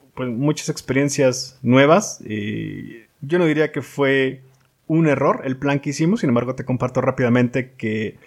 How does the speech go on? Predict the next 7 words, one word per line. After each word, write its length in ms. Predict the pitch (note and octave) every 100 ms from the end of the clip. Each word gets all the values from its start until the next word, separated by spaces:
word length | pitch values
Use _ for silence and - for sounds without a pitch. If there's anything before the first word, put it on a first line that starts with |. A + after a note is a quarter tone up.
| _ _ _ -
decidimos 800 | B2 B2 B2 C3 C3+ C#3 C3 - -
hacer 260 | B2+ C#3+
un 160 | C#3+ C#3+
road 200 | E3 F3
trip 320 | C#3 C3 C3 -
por 160 | B2 A#2
México. 480 | A#2+ A#2+ C3 D#3